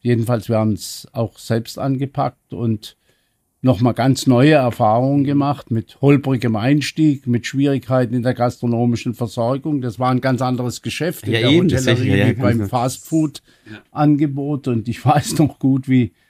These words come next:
Speaker 1: alle Hände da wieder eingreifen mussten, wie zum Saisonstart damals in fünfundsiebzig, damit es einigermaßen über die Bühne ging. Und heute läuft das so reibungslos und wir haben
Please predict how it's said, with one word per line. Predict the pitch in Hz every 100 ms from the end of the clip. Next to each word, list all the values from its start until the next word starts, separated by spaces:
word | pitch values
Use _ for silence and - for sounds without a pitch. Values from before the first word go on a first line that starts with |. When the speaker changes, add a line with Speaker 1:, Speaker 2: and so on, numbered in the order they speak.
| _ _ _ _ _
Speaker 1:
alle | 127 147 156
Hände | 139 147 151 147
da | 143 139
wieder | 143 139 110
eingreifen | 131 151 139 143 - - 143 151 131 151
mussten, | 147 139 - 143 127
wie | 143 139
zum | 151 139
Saisonstart | 131 131 120 120 131 - 147 131
damals | 131 131 139 135 -
in | 127
fünfundsiebzig, | 123 135 131 113 135 - - 147 -
damit | 127 131 120
es | 127 - 117
einigermaßen | 135 160 160 143 131 127 117 117 120
über | 120 110
die | 107
Bühne | 113 117 120
ging. | 131 113 107
Und |
heute | 107 120 127
läuft | 120 117 117
das | 101
so | 127
reibungslos | 95 107 110 127 - 123 117 95
und | 104
wir | 113
haben | 113 110